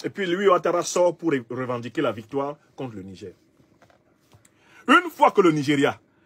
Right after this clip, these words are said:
n'a pas marché dans l'incitation à la guerre interafricaine qui était faite par le néocolonialisme français, qui était faite par l'otan, une fois que le Nigeria n'a pas marché, leur plan a échoué. Mais entre-temps, les populations béninoises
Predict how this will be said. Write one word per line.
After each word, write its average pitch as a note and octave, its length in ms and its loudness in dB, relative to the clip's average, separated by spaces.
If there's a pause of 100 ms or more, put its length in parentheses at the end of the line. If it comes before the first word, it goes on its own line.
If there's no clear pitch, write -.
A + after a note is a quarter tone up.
(160)
n'a C3 120 -4
pas A3+ 140 2
marché D3 460 -4 (400)
dans C3+ 120 -2
l'incitation G3+ 680 0
à C#3+ 100 -6
la A#2+ 140 -4
guerre C3+ 480 2
interafricaine C3+ 760 -4
qui A#3+ 120 -2
était G#3+ 180 2
faite - 260 2
par D#3 140 2
le C3 120 2
néocolonialisme B2+ 800 0
français, G2+ 360 -20 (460)
qui - 80 -6
était G#3+ 220 2
faite C#4 280 2
par C#3 200 2
l'otan, C3 340 -4 (300)
une F4+ 180 6
fois D4 120 4
que C#4 80 0
le G#3 100 8
Nigeria F#3+ 340 2
n'a D#3+ 80 4
pas E3+ 160 -2
marché, C#3+ 380 -6 (280)
leur C3 200 -6
plan A#2+ 180 -10
a G2+ 80 -10
échoué. - 220 -18 (1400)
Mais E3+ 120 -6
entre-temps, C#3+ 440 -2 (880)
les G3 140 2
populations C#4+ 520 0
béninoises B3+ 720 0